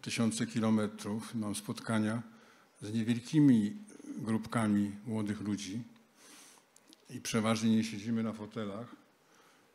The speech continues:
e, tylko, e, zabieramy się do roboty i, i, i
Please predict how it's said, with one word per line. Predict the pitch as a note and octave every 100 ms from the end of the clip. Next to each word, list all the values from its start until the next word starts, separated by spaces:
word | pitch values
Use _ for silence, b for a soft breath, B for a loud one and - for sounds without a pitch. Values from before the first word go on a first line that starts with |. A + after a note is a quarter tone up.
| -
e, | G#3 G2+ G2+ -
tylko, | A2+ G#2 - G#2 G2+ G2+ - - _ _ _ _ _ _ _ _ b b b b B B B B B _ -
e, | G#2 G2 F#2+ F#2 G2 G#2+ A2 - -
zabieramy | A2 A2 A#2 A#2 A#2
się | A2+ A2+
do | A2
roboty | G#2+ A2 G#2 - G2+
i, | G2+ G2 - -
i, | G#2+ A2 -
i | G2+ B2